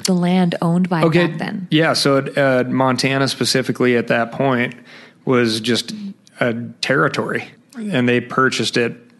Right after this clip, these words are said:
Speaker 2: as part of the Louisiana Purchase. The federal government purchased it during the Louisiana Purchase. So France was holding the keys at that point. Yeah, and then they, one of the ways that they wanted to expand the tax base of the nation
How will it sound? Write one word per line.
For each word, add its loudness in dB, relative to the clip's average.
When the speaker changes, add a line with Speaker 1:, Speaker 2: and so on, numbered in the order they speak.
Speaker 2:
as -2
part 0
of 0
the -2
Louisiana 2
Purchase. -2
The -10
federal -2
government -2
purchased -4
it -4
during -2
the -2
Louisiana -2
Purchase. -6
So -2
France -2
was -6
holding -2
the -4
keys -2
at -10
that -4
point. -6
Yeah, 2
and -2
then 2
they, -2
one -4
of 0
the 2
ways 2
that -2
they -2
wanted -2
to 0
expand -2
the -8
tax -4
base 0
of -2
the 0
nation -2